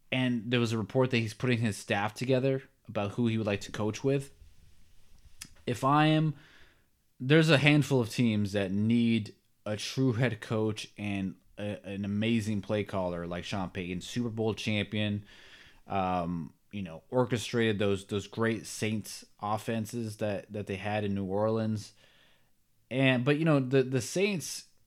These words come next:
have him under contract, so you'd have to trade for Sean Payton. But I'm gonna give you, so the Chargers have, you know, I was done with the Chargers, um, and, but now they're in the playoffs. They're playing a little bit better. I still can't fully trust them, but they're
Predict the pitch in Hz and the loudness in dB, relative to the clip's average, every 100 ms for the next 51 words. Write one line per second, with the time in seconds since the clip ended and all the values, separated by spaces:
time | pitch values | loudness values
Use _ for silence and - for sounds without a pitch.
0 | _ _ _ _ _ _ - - 147 143 | _ _ _ _ _ _ -8 0 4 4
1 | 127 107 - 113 107 104 78 - 117 123 | 4 2 -2 -2 -2 -4 -8 -6 -2 2
2 | 143 143 139 104 - 123 120 110 104 - | 2 2 0 -6 -2 0 0 -2 -6 -2
3 | 101 92 - 95 69 80 76 - - - | -4 -4 -4 -6 -8 -12 -14 -20 -20 -20
4 | - - - - - - - 123 131 156 | -20 -20 -20 -20 -20 -20 -6 -2 2 4
5 | 180 156 156 151 156 151 143 135 - - | 4 6 6 6 6 4 4 -2 -10 -12
6 | 135 156 143 - 160 165 165 151 151 123 | -6 0 2 6 8 8 4 4 6 6
7 | 135 143 120 120 113 120 113 - - 117 | 4 4 4 2 0 0 0 -2 0 2
8 | 120 113 95 110 107 107 107 104 - - | 2 -2 0 0 0 0 -2 -2 -6 -14
9 | _ 104 98 95 92 87 90 95 - _ | _ -8 -4 -4 -4 -6 -8 -10 -20 _
10 | _ _ _ _ _ - - - 113 110 | _ _ _ _ _ -20 -18 -4 0 2
11 | 107 95 113 117 120 113 117 101 110 113 | 2 0 2 4 4 4 2 2 0 2
12 | 117 113 113 - - - 98 107 113 110 | 4 2 0 -8 -16 -10 -8 -4 -2 -2
13 | 101 95 104 107 110 107 107 123 117 113 | -2 -2 -2 0 0 -2 -6 -8 -8 -8
14 | 107 117 110 - 107 104 117 104 101 110 | -6 -4 -4 -2 -4 -2 -4 -2 -2 -4